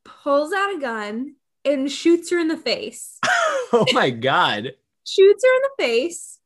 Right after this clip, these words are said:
Speaker 1: and then just turns around, calmly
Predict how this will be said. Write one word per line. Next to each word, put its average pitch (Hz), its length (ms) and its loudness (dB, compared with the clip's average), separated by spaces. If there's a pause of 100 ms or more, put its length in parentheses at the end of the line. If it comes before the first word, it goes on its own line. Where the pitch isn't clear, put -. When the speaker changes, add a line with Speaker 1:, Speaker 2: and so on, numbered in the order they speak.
(240)
Speaker 1:
and 359 220 -2
then 339 380 -2 (280)
just 330 320 -4
turns 330 380 -2
around, 339 560 -2 (320)
calmly 330 640 -6